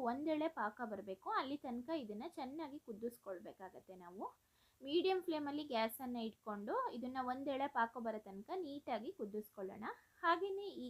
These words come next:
ಕಡೆ ಎಣ್ಣೆನ ಬಿಸಿ ಮಾಡ್ಕೊಳ್ತಾ ಇದ್ದೀನಿ ಇನ್ನೊಂದು ಬಾಣಲೆಗೆ. ನೋಡಿ, ಒಂದೂವರೆ ಕಪ್ಪಷ್ಟು ಎಣ್ಣೆನ ಬಿಸಿ ಮಾಡ್ಕೊಳ್ತಾ ಇದ್ದೀನಿ. ಇಲ್ಲಿ ನಾನು ತುಪ್ಪನ ಉಪಯೋಗಿಸ್ಕೊಳ್ತಾ ಇಲ್ಲ, ಹಾಗಾಗಿ ಎಣ್ಣೆನ ಬಿಸಿ ಮಾಡ್ಕೊಂಡಿದ್ದೀನಿ.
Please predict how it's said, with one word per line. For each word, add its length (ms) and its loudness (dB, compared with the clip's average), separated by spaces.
ಕಡೆ 200 0
ಎಣ್ಣೆನ 380 2
ಬಿಸಿ 300 -6
ಮಾಡ್ಕೊಳ್ತಾ 560 -4
ಇದ್ದೀನಿ 260 -4
ಇನ್ನೊಂದು 420 -2
ಬಾಣಲೆಗೆ. 500 -4
ನೋಡಿ, 220 0
ಒಂದೂವರೆ 460 4
ಕಪ್ಪಷ್ಟು 460 -6
ಎಣ್ಣೆನ 400 0
ಬಿಸಿ 200 -6
ಮಾಡ್ಕೊಳ್ತಾ 560 -4
ಇದ್ದೀನಿ. 220 -4
ಇಲ್ಲಿ 180 0
ನಾನು 240 -4
ತುಪ್ಪನ 320 0
ಉಪಯೋಗಿಸ್ಕೊಳ್ತಾ 800 -4
ಇಲ್ಲ, 120 -2
ಹಾಗಾಗಿ 460 0
ಎಣ್ಣೆನ 320 0
ಬಿಸಿ 320 -4
ಮಾಡ್ಕೊಂಡಿದ್ದೀನಿ. 720 -6